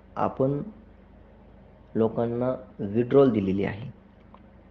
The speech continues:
म्हणजे जवळजवळ आपली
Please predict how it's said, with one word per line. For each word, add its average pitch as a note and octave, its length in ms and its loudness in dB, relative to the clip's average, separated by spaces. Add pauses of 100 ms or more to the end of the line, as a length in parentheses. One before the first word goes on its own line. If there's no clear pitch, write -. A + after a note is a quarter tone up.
(140)
म्हणजे A#2+ 240 4
जवळजवळ B2 800 6 (1400)
आपली A2 300 0